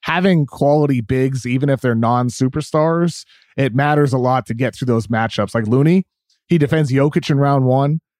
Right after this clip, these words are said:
interior player, and y-, round three against Luka, he's switching onto the perimeter against him. Like, you gotta have bigs that you can trust. And I love Mark Williams. That, that dude, that dude's so big. Like, what did he have? This, the second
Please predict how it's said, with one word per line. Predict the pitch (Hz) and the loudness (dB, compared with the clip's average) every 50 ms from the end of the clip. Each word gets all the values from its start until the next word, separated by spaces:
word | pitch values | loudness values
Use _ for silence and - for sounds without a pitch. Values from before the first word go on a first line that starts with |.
| _ _ | _ _
interior | - 131 139 127 - - 143 147 151 147 143 143 135 | -6 -4 -4 -4 -2 0 0 2 2 4 2 2 0
player, | - 143 143 143 143 143 147 143 | 0 0 0 2 2 2 0 0
and | 131 123 123 | 0 0 -2
y-, | 127 - - | -4 -4 -2
round | 127 143 143 143 143 127 | -2 0 0 0 0 -2
three | - 147 147 151 147 | 0 2 2 2 2
against | 127 135 131 117 - 117 | 2 0 -2 -2 -2 0
Luka, | 135 139 135 - 151 147 143 | 0 0 0 2 2 2 2
he's | 139 135 120 - | 2 0 -2 -4
switching | - - 147 - - 135 131 | -4 -4 -4 -2 0 0 0
onto | 135 135 135 | 2 0 0
the | 127 131 | -2 -2
perimeter | - 127 120 131 139 143 139 135 131 | -2 0 0 2 2 2 2 2 2
against | 127 117 123 123 117 - - | 2 0 0 -4 -4 -6 -4
him. | - 139 139 131 | -2 0 0 0
Like, | 120 117 110 | 0 0 0
you | 147 147 | 0 -2
gotta | 120 113 - 151 156 170 160 139 | -2 -2 -2 0 2 2 2 0
have | 110 120 127 131 135 131 123 113 107 101 _ _ _ _ _ _ - 110 | 0 -2 -2 0 0 0 0 -2 -4 -8 _ _ _ _ _ _ -16 -4
bigs | 104 131 135 135 117 | -2 0 0 0 0
that | - 117 | -2 0
you | 107 117 110 | 0 0 -2
can | - 107 104 | -2 -4 -6
trust. | - - 123 123 123 - - 120 | -2 0 0 0 0 -2 -2 -2
And | 113 107 101 - _ _ _ _ - | 0 0 0 -2 _ _ _ _ -4
I | - 175 | 0 2
love | 196 180 156 143 120 | 2 2 2 2 0
Mark | 123 120 117 110 101 | 0 -2 -2 -2 -2
Williams. | 113 107 110 117 104 | -4 -2 -2 -2 0
That, | 143 156 156 _ - | 0 -2 -2 _ 0
that | 170 190 185 - | 0 0 0 2
dude, | 185 170 147 135 127 110 101 _ _ _ _ _ _ _ _ _ _ _ _ _ - | 2 2 2 2 0 -2 -6 _ _ _ _ _ _ _ _ _ _ _ _ _ -2
that | - 180 185 | 0 0 2
dude's | - 220 160 120 - - | 2 0 0 0 -2 -2
so | - 143 143 135 | 0 0 0 2
big. | 104 131 135 131 120 | 0 0 -2 0 -2
Like, | 120 110 117 131 | -2 -6 -6 -2
what | 139 160 180 | -2 0 2
did | 190 185 | 2 2
he | 170 | 2
have? | 165 160 165 139 | 2 0 0 -2
This, | 127 117 - | -2 -6 -4
the | - 123 | -6 -6
second | - - - 165 156 - 190 156 113 - - | -6 -4 -4 -4 -2 0 -2 -4 -4 -6 -18